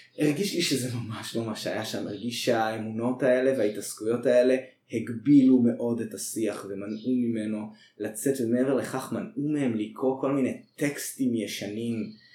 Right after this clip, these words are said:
שבמזל, במזל השתמרו, כל מיני דברים מיוון העתיקה,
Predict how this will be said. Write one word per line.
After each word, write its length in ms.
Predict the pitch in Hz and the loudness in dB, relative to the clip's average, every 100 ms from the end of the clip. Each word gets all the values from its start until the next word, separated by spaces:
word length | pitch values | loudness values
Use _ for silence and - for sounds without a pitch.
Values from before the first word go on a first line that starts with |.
| - | -16
שבמזל, 1120 | - - 135 147 156 156 151 127 156 156 151 143 | -8 0 2 4 4 4 4 6 8 10 10 6
במזל 440 | 139 127 131 127 | 2 2 4 4
השתמרו, 580 | 127 - 110 113 117 117 | 2 0 -2 -2 0 0
כל 120 | 127 131 | 0 0
מיני 140 | 127 | 0
דברים 300 | 117 113 127 | -2 0 2
מיוון 420 | 117 104 113 127 | 2 -2 -2 0
העתיקה, 640 | 127 117 104 - 120 117 | 0 -2 -8 -6 -2 -2